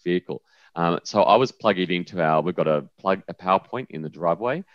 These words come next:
I, I recommend that if you're gonna buy an e-tron, you get a wall unit. Um, Sean Cleary from, who's the P R manager at, uh, Audi's just told me that they're actually, um, they're supplying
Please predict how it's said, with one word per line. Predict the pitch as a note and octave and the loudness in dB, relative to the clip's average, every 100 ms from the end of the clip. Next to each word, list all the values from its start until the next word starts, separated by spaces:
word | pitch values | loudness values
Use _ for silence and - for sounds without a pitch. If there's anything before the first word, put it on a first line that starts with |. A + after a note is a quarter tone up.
| _ _ _ | _ _ _
I, | F#2+ | 4
I | G2 F#2+ | 6 4
recommend | F#2 A2 G#2+ G2 F#2+ | 2 0 0 0 0
that | |
if | - | -4
you're | F#2+ | -2
gonna | F#2 | -2
buy | E2 - E2+ G2+ | -2 0 2 2
an | A2 - | 0 -2
e-tron, | G#2 A2 A#2+ B2 - | -6 -6 -8 -8 -8
you | F2+ D#2 - | -12 -12 -6
get | G2+ | -4
a | E2 | -2
wall | D#2+ G2 | -2 -2
unit. | A2 B2+ A3 - _ _ - | -2 -6 -8 -10 _ _ -6
Um, | F2 F2 F2 E2 - _ _ _ - | -2 0 -2 -8 -14 _ _ _ -16
Sean | - B2 G#2+ | -4 -2 -2
Cleary | - - C3+ D3+ C#4 G#3+ | -4 0 0 0 -2 -8
from, | - F#2+ F2+ F2 E2+ | -2 0 0 -2 -4
who's | F2+ - | -6 -8
the | - | -10
P | A2+ G2+ | 0 2
R | F#2 F2 E2+ | 4 4 4
manager | E2+ F#2 F#2+ F#2 F2+ E2 - _ _ - | 0 -2 -2 0 2 2 -2 _ _ -2
at, | E2+ - | 0 0
uh, | - E2 D#2+ C#2+ - _ _ _ _ _ _ | 0 2 4 2 -2 _ _ _ _ _ _
Audi's | E2+ G2 F#2 - | 2 2 0 -4
just | F#2+ - | -8 -6
told | F#2 F#2 | -2 0
me | F#2 | 0
that | D#2+ D#2 | -2 -2
they're | F2+ F2+ | 0 -2
actually, | - G2 D2+ _ - | -2 -8 -8 _ -4
um, | D#2+ D#2 D#2 - | -2 -4 -6 -12
they're | E2+ | -14
supplying | - - A#2 D#3+ D2+ | -16 -6 -4 -2 -4